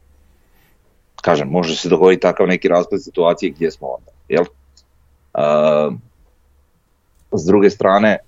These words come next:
da, pričali smo mi u ranijim podcastima šta bi mi volili da bude i kako mislimo da bi bilo bolje neke stvari odrađivat. Davor je već rekao da smo dobili neke informacije koje su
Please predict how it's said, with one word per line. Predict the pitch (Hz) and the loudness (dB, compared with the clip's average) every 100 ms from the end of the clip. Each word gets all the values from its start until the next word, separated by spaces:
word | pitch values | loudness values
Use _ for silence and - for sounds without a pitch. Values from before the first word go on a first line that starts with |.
| _ _ _ _ _ _ _ _ _ _ _ _ _ _ | _ _ _ _ _ _ _ _ _ _ _ _ _ _
da, | 104 85 - _ _ _ _ | 2 2 -2 _ _ _ _
pričali | 92 92 101 87 | -4 -2 -4 -4
smo | - 87 | -8 -8
mi | 90 | -4
u | 87 | 0
ranijim | 87 92 90 | 0 0 -2
podcastima | 85 - 98 82 80 | -6 -6 -8 -6 -8
šta | - 80 | -4 -2
bi | 87 | -2
mi | 85 | -2
volili | 82 87 87 76 | 0 2 0 -2
da | 76 | -2
bude | 98 87 | 0 0
i | |
kako | 82 87 82 | 0 -2 -2
mislimo | 87 - 78 71 | -4 -6 -10 -8
da | 73 | -6
bi | 76 | -6
bilo | 76 82 85 - _ 78 85 | -2 2 2 2 _ _ 2
bolje | 87 76 | 2 2
neke | 76 - 76 | -2 -8 -6
stvari | - 78 71 | -2 0 0
odrađivat. | 69 73 71 82 104 101 - - _ _ _ - | -2 -4 -2 2 2 2 -6 -20 _ _ _ -8
Davor | 78 76 69 | -6 -4 -2
je | |
već | 78 - | -4 -4
rekao | 76 73 85 71 67 _ _ - - - - _ - - - - | -6 -2 -2 -2 -4 _ _ -20 -20 -20 -20 _ -20 -20 -20 -20
da | - | -16
smo | 71 | -10
dobili | 71 71 76 73 | -6 -4 -4 -4
neke | 76 73 76 | -6 -6 -8
informacije | 69 76 73 76 - 76 - | -4 -2 -2 -2 0 -2 0
koje | 73 73 | -2 -2
su | - 147 | -2 -6